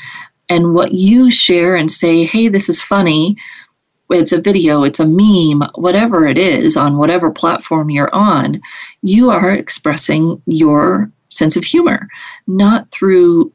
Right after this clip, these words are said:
what you might say or do, but through what you choose to share and what you think is humorous and what you share with other people. That is you expressing yourself through humor. And we do it all the time, right? Here's this funny cat video, or here's this funny mom video.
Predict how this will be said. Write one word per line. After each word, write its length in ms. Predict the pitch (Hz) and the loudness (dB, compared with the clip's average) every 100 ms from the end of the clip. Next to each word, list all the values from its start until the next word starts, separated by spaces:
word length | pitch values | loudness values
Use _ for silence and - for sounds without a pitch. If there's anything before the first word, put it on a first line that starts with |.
| - | -4
what 220 | 156 - | -2 0
you 220 | 190 277 | 2 2
might 280 | 294 165 - | 2 -2 -4
say 320 | - 135 139 | -4 0 0
or 160 | 127 135 | 0 -2
do, 360 | 131 131 - | -2 0 0
but 240 | - 139 - | -2 -2 0
through 220 | 165 160 | 2 2
what 180 | 156 - | 2 0
you 240 | 170 208 | -2 -2
choose 540 | - - 156 143 147 | -2 0 2 4 2
to 120 | - 180 | 0 -2
share 380 | - 143 139 | 0 0 0
and 140 | 147 143 | 0 -2
what 140 | - | 0
you 80 | 170 | 0
think 300 | 160 151 147 | 0 -2 -2
is 120 | 196 | -4
humorous 540 | - 370 226 123 117 - | 0 2 2 0 -4 -4
and 120 | 156 | -2
what 140 | 139 | 0
you 80 | 160 | 0
share 240 | 156 156 | 0 0
with 160 | 147 151 | 0 0
other 180 | 147 147 | -2 -4
people. 440 | - 233 - 120 | -2 -2 0 -2
That 160 | 143 160 | 0 0
is 160 | 196 | 2
you 160 | - 151 | 2 2
expressing 680 | 151 - - 196 233 - 214 | 0 -6 -4 -2 0 0 -2
yourself 540 | 156 - - - - _ - - - _ | -2 -4 -4 -4 -6 _ -20 -20 -20 _
through 300 | - 160 160 | 0 2 2
humor. 560 | 202 - 269 - - - _ _ _ _ _ | 0 -2 -2 -2 -6 -12 _ _ _ _ _
And 120 | 180 | 0
we 120 | 202 202 | 2 4
do 180 | 170 | 2
it 60 | 156 | 2
all 120 | 156 | 2
the 120 | 170 | -2
time, 480 | 175 147 139 - - | -2 -2 0 -2 -6
right? 180 | 156 170 | -6 -6
Here's 280 | - 180 196 | 0 0 0
this 160 | 208 - | -2 -2
funny 260 | 202 214 | 2 2
cat 240 | 214 220 - | 0 -4 -2
video, 520 | 185 170 156 151 151 | 0 2 2 2 0
or 140 | 147 | -2
here's 340 | 160 190 208 214 | 0 0 0 0
this 160 | 214 | -4
funny 260 | - 196 208 | -2 2 2
mom 460 | 185 185 208 214 190 | 2 2 2 4 4
video. 440 | 160 147 143 143 | 2 2 0 -2